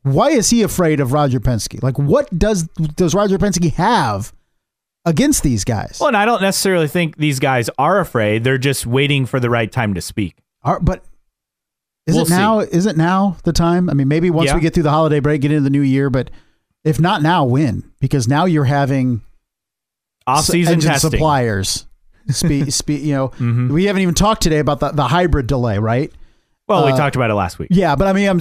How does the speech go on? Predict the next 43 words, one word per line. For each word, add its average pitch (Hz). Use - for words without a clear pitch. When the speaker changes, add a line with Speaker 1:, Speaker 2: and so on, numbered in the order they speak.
Speaker 1:
I'm 185
saying 170
we, 160
we 156
almost 147
forget 151
about 139
that 139
because 127
of 120
the 127
new 120
Honda 147
stuff. 98
Speaker 2:
Mm-hmm. 117
Speaker 1:
It's 131
just 147
one 151
thing 156
after 139
another, 127
and 135
it's 127
just 135
complete 143
silence 135
from 131
the 113
top. 104
Speaker 2:
Uh, 131
one 175
other 180
note 156
on 135
all 131
of 123
this 127
that 123
I 117
find 123
fascinating, 110
John 123
Oriovitz, 123